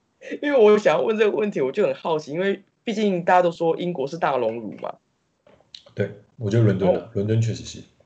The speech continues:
Speaker 1: 对，然后 <laughs> 我想问这个问题是，其实我在台湾有时候会接待，呃，像印度客人。
Speaker 2: 嗯。
Speaker 1: 然后印度客人的话，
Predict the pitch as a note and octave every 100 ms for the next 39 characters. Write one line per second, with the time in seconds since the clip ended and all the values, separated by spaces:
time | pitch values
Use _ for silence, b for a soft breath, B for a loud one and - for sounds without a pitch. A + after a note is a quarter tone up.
0 | _ _ _ _ C#3+ - - _ C#3+ D#3+
1 | G3+ - - C4+ - _ - - F#3+ A3
2 | G#3+ F#3+ A3+ A3+ A3+ F3+ D#3 G#3 G3+ F#3+
3 | b b b _ _ B3+ C4 E3+ D#3 A3+
4 | G#3+ G3+ E3+ D#3+ E3+ B2+ D#3+ F#3 F#3 -
5 | E3 E3 E3 F#3 D#3+ D3 C3+ C3 - A#2+
6 | A#2 F#3+ - F#3 F3 F3 G3+ B2 C#2 -
7 | - _ _ - G2 F2 - _ _ -
8 | - - - F#3 A#3+ C#4 B3+ C4 B3 C#4
9 | C4+ F3+ C#3 D#3 E3+ - C#4 - - C4